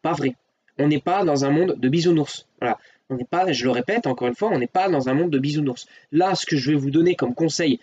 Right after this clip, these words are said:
c'est des conseils qui peuvent vous aider et qui peuvent complémenter, c'est pour ça que je l'ai appelé complémentaire, mais qui peuvent complémenter l'essentiel,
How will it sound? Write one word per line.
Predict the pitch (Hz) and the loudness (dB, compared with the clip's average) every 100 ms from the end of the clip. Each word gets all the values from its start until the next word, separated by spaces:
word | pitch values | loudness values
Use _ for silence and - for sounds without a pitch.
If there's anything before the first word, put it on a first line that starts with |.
| _ | _
c'est | - - 254 | -10 -2 0
des | 269 | 2
conseils | - 156 - 156 | 0 -2 -2 -4
qui | - | -4
peuvent | 123 220 262 185 | -8 0 2 2
vous | 151 147 | 2 2
aider | 135 127 120 _ _ | 2 0 -2 _ _
et | 131 | -4
qui | 170 | -2
peuvent | - 185 135 - _ - 269 | 0 0 0 -8 _ -2 2
complémenter, | 320 262 208 185 175 165 | 4 2 2 2 2 0
c'est | 143 127 | -2 -2
pour | 123 196 | -2 -2
ça | |
que | 175 | 2
je | 139 | 2
l'ai | 131 | 2
appelé | 127 139 | 0 0
complémentaire, | 139 135 139 131 127 107 | 0 0 2 2 0 -2
mais | 107 | -4
qui | - | -4
peuvent | 139 - - | -4 -4 0
complémenter | 254 190 190 175 160 160 135 | 0 2 2 2 2 0 0
l'essentiel, | 120 156 - 127 - 165 285 | 0 0 0 -2 0 0 0